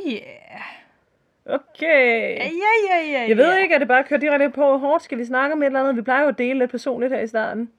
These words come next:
Speaker 1: Ja. Hvad skal vi dele?
Speaker 2: Hvad skal vi dele? Hvad skal vi dele? Hvad skal vi dele? Jeg har spist lidt for meget junk food her på det sidste. Jeg er jo normalt en salatpige. Grøntsagspige.
Speaker 1: Ja.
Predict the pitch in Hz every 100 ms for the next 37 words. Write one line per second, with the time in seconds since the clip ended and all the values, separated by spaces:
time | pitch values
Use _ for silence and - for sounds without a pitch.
0 | - 226 220 220 247 277 _ _ _ 240
1 | 226 294 254 240 226 220 240 254 _ _
2 | _ _ 240 247 - - 269 240 226 226
3 | 226 240 220 214 - 220 208 214 - -
4 | 214 214 202 - 214 214 - 208 _ _
5 | 233 240 - 220 - 214 214 196 190 196
6 | 196 196 220 214 190 196 196 202 - 208
7 | - _ _ _ 214 240 233 247 254 240
8 | 233 240 226 220 202 247 226 - _ _
9 | _ 240 262 277 - 240